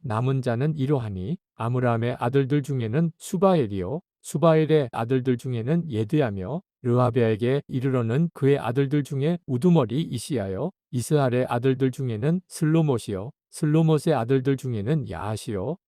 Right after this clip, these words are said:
헤브론의 아들들은 장자 여리야와 둘째 아마랴와 셋째 야하시엘과 넷째 여가무함이요, 우시엘의 아들들은 미가요, 미가의 아들들 중에는 사밀이요, 미가의 아우는 이시야라.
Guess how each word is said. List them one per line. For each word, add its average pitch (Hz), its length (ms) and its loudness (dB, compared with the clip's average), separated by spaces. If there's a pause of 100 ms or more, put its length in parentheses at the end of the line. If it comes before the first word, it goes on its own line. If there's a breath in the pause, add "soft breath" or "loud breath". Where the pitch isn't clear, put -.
(180)
헤브론의 175 380 2
아들들은 127 720 0
장자 127 480 0
여리야와 120 560 0 (100)
둘째 143 360 -2
아마랴와 135 640 0 (180)
셋째 185 480 0
야하시엘과 107 840 -4
넷째 120 460 -2
여가무함이요, 135 800 -2 (220)
우시엘의 147 640 2
아들들은 123 680 -2
미가요, 120 600 -2 (220)
미가의 120 640 0
아들들 127 440 2
중에는 127 560 -4
사밀이요, 123 720 -4 (180)
미가의 120 640 0
아우는 139 480 0
이시야라. 101 560 -4